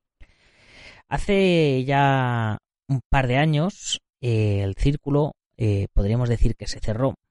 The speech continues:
ya que se le añadió como luchador estelar dentro del videojuego de M M A,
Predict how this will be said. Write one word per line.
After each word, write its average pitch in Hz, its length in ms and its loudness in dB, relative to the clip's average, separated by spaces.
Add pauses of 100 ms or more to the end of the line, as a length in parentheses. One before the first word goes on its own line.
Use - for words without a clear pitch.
(420)
ya 147 160 0
que 180 140 -6
se - 120 -2
le 135 120 2
añadió 127 340 2
como 160 280 0
luchador 131 440 0
estelar 135 460 -2 (280)
dentro 160 280 -2
del 151 140 4
videojuego 139 520 2
de 123 240 0
M 127 160 0
M 123 180 0
A, 143 180 0